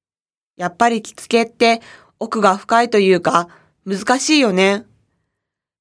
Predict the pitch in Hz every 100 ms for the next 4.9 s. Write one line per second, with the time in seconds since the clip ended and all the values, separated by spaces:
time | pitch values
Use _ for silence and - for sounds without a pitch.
0 | _ 277 381 359 302 - - 240 214 208
1 | 226 202 175 170 170 170 _ _ _ _
2 | _ 220 226 240 - 254 247 202 185 -
3 | _ - 208 262 262 214 165 180 208 220
4 | - - 269 247 160 151 170 196 214